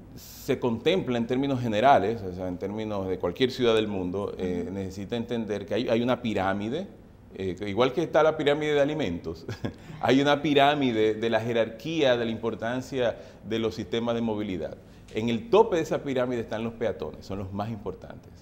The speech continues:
Speaker 1: los peatones. Después de los peatones están, eh, que es la movilidad no motorizada, o sea, tú caminas a pie para llegar de un lugar a otro. Lo ideal sería que yo todos los días pudiera llevar a mis hijas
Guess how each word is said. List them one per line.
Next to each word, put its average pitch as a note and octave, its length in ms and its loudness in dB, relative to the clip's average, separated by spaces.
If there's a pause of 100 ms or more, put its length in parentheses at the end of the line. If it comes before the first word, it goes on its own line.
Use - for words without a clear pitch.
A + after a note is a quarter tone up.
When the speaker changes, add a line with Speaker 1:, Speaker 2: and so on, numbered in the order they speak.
Speaker 1:
los - 120 -18
peatones. - 540 -14 (380)
Después G2+ 240 0
de C3 80 4
los C3+ 100 2
peatones C#3+ 520 2
están, A2+ 360 -4 (300)
eh, G2 240 -4
que G#2 160 0
es A2+ 80 2
la B2+ 240 6
movilidad G#2+ 480 0
no C3 140 4
motorizada, B2+ 680 2
o E2+ 40 -6
sea, F#2+ 180 -4
tú G2 140 -10
caminas G#2+ 440 -2
a A2 140 -4
pie B2+ 340 2
para G2+ 200 -2
llegar G2 240 0
de G2+ 60 -4
un G2 60 -4
lugar F2+ 240 -2
a D#2 80 -6
otro. E2 220 -8
Lo F2+ 80 -6
ideal F#2 340 -2
sería D3 380 -2
que G#2 100 -8
yo A2+ 140 -4
todos C#3 180 -6
los C3 160 -4
días C3+ 220 -4
pudiera A2 320 -6
llevar B2+ 720 0
a G#2+ 100 -2
mis A2+ 260 -2
hijas B2+ 380 -4